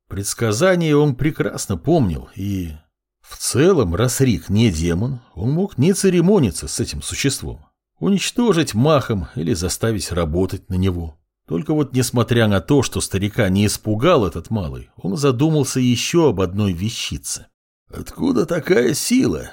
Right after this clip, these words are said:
если он не демон? Может, этот самый Рик тоже путешественник по мирам?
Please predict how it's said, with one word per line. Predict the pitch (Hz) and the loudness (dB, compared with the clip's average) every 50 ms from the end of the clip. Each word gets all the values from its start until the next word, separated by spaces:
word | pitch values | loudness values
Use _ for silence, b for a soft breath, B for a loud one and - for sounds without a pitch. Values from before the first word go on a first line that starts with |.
| - - | -18 -14
если | 76 73 78 76 - - - 82 78 | -12 -10 -8 -8 -8 -8 -6 -6 -4
он | 78 85 98 107 107 98 92 85 85 95 | -2 0 0 0 0 -2 -2 -2 0 2
не | 110 143 127 | 2 2 2
демон? | 85 73 87 101 98 71 67 - - - _ _ _ _ _ _ | 0 0 -2 -4 -4 -6 -8 -12 -16 -20 _ _ _ _ _ _
Может, | - - - 76 - - 139 131 120 120 | -18 -14 -10 -8 -8 -6 -4 -6 -6 -4
этот | 131 120 117 104 92 - | -6 -6 -6 -8 -8 -8
самый | - - 90 95 98 87 80 78 | -6 -6 -4 -4 -2 -2 -2 -2
Рик | 73 80 101 135 135 - - | -2 -4 -4 -6 -6 -8 -14
тоже | - - - - 110 120 110 | -8 -6 -4 -4 -2 -2 -4
путешественник | - - 98 - - 85 - - - 101 113 - - - 85 85 87 85 - - | -4 -4 -8 -6 -6 -6 -6 -4 -4 -4 -4 -4 -6 -6 -6 -6 -6 -8 -8 -6
по | - 95 | -4 -2
мирам? | 92 90 90 85 82 95 127 156 151 107 - | 0 2 2 2 2 0 0 0 -2 -6 -10